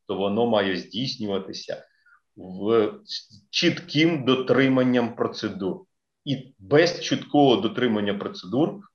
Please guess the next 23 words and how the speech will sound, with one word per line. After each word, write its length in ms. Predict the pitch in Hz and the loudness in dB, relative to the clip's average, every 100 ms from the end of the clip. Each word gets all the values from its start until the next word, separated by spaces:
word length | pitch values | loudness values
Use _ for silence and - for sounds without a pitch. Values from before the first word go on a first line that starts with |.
| - | -6
у 60 | |
нас 280 | 101 139 - | 0 0 0
не 180 | 110 120 | 0 0
буде 680 | - 107 131 131 135 147 147 - _ | -2 -2 -2 2 4 2 2 -10 _
ефективного 680 | 107 107 - 120 117 110 104 | -12 -12 -6 -4 0 2 4
розвитку 420 | 110 101 98 92 | 2 0 -8 -6
держави, 600 | 95 92 107 139 143 131 | -4 0 2 4 4 2
результативного, 1160 | 101 92 85 98 90 123 107 98 95 90 87 - | 2 -4 -6 -8 -2 0 0 0 2 0 -2 -10
м, 360 | 90 87 87 82 - 87 90 | -8 -8 -8 -12 -18 -14 -4
результативного 840 | 101 101 110 107 - 143 123 110 | -2 0 0 0 0 2 4 4
розвитку 380 | 107 98 92 98 | 2 0 -6 -6
держави. 420 | 92 87 95 92 | -4 0 2 2
У 20 | |
нас 240 | 101 107 107 | 0 -2 -4
не 60 | |
буде, 440 | 101 135 135 120 - - _ _ | -4 0 2 2 0 -14 _ _
е, 120 | 107 | -4
держава 420 | 101 110 104 117 107 | 0 0 4 4 4
досягати 580 | 101 - 104 98 113 | 0 -2 -2 -4 -8
цих 320 | - - - - | -10 -12 -14 -8
цілей, 540 | 123 135 156 156 143 | -2 0 0 0 0
які 540 | 101 98 - 117 131 123 | -2 -4 -6 -4 -4 -6
ставляться. 720 | - - 101 92 85 - | -2 4 4 4 -4 -8